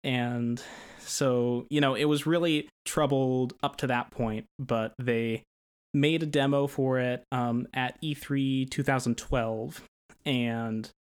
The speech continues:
people went nuts over it. They loved it. Um, I think it was that and, like, Watch Dogs were, like, the two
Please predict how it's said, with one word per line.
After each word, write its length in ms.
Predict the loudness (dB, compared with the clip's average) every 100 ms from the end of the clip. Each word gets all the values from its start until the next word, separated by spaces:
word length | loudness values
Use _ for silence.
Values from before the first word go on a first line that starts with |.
| _ _ 0
people 240 | 2 4
went 300 | 4 2 0 0
nuts 300 | 0 2 -2
over 280 | 0 0
it. 180 | 0 -2 -4
They 160 | 0 2
loved 320 | 2 2 0
it. 220 | -2 -4 _ _ _ _ _
Um, 380 | -2 0 0 0
I 120 | -2
think 240 | 2 2 2
it 80 | 2
was 160 | 2
that 340 | 2 2 2 0
and, 140 | 0
like, 160 | 0 -2
Watch 320 | 0 0 0 -4
Dogs 420 | -4 -4 -6 -4
were, 120 | -2
like, 320 | -2 -4 -6
the 100 | -8 -6
two 600 | -2 2 2 2 0 -2